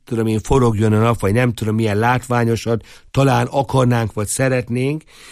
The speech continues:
És hát, na, foroghat a nap is, hát valakinek a segít a hitében,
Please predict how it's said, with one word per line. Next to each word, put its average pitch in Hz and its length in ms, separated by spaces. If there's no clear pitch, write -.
És - 200
hát, 151 200
na, 120 320
foroghat 131 500
a 110 100
nap 131 220
is, 127 160
hát - 280
valakinek 120 560
a 107 60
segít 131 460
a 120 60
hitében, 139 800